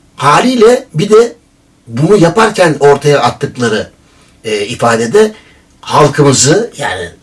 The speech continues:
tabii ki, e, dar gelirli emekçileri ve memurları enflasyon canavarına ezdirmeyeceğiz. Yahu enflasyon canavar falan değil.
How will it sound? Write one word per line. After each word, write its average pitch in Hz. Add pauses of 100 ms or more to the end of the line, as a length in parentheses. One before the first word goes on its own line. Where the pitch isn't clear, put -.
(120)
tabii 98
ki, 90
e, - (1400)
dar 143
gelirli 110 (120)
emekçileri 104 (420)
ve 107
memurları 101 (480)
enflasyon 196
canavarına 135
ezdirmeyeceğiz. 117 (260)
Yahu -
enflasyon 123
canavar 117
falan 113
değil. 208